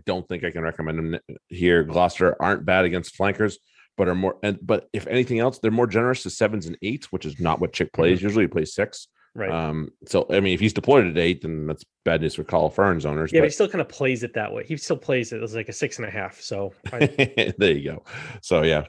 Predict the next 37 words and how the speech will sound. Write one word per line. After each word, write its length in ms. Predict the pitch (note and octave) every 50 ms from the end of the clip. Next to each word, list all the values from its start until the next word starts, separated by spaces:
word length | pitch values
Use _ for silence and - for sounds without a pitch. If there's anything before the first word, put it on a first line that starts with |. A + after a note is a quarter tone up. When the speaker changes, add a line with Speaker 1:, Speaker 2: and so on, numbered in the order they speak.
| -
Speaker 1:
can't, 260 | - A#2+ G#2+ - - -
can't 180 | - D3 C3+
say 120 | - C3+ A#2+
I 40 | A2+
recommend 380 | G#2+ G2+ F#2+ F#2+ F2+ F2 E2
him 100 | E2 D#2
this 160 | D#2 D#2 -
week. 200 | - D#2 D2 - -
Sorry, 220 | - D2+ C#2+ C#2
guys. 220 | - - - - -
Speaker 2:
Mm. 280 | - A2 G#2 G2 G2+ _ _ _ _ -
Oh, 180 | - A2 G2+ G2+
that's 120 | G#2 G2
a 40 | -
shame. 180 | - A2 G2 F#2+ _ _ _ _ _ _ _ _ _ _ _ _ _ _ _ _ _ _ _ _ _ _ _ _ _ _ _ _ _ _ _ _ _ -
On 200 | - E3 F3 F3+
to, 460 | - - F3 E3+ D#3+ D#3 D3+ C#3+ C3 - - - _ _ _ _ _ _ -
uh, 180 | C3 B2 A#2+ A#2
the 80 | A#2
Stup 440 | G#2+ - - - - E3+ D#3 - - - _ _ _ _ _ _ _ _ _ _ _ _
for 240 | - - B2 A2+ G#2+
Quins 380 | - - - C#3+ C3 B2 A#2+ A2
versus 300 | A2+ A#2+ G#2 - A#2+ G#2
Bath. 480 | - B2 A#2 A2+ A2 G2+ - - - _ _ _ _ _ _ _ _ _ _ _ _ _ -
Um, 540 | - C3+ A#2 A2+ A2 G#2+ G#2+ A2 G#2+ G#2 _ _ _ _ _ _ _ _ _ _ _ _ _ _ _ _ _ _ _ _ _ _ _ _ - -
do 100 | D3 - D#3
you 40 |
remember 220 | D3 E3+ F#3 F#3+ G#3+
the, 180 | F3+ G3 F3+
the 120 | D#3 D3 D3+
Saracens 640 | - - - C3+ C3 C#3 C#3 - - E3 D#3 D3+ C#3
versus 300 | - D#3 D3 - - D3
Bath 300 | A#2+ C3+ C3 C3+ B2+ -
match 280 | - D3 D3 D3 - -
from 160 | - D#3+ F3
<laughs> 120 | D#3 - -
last 240 | F#3 F3 - -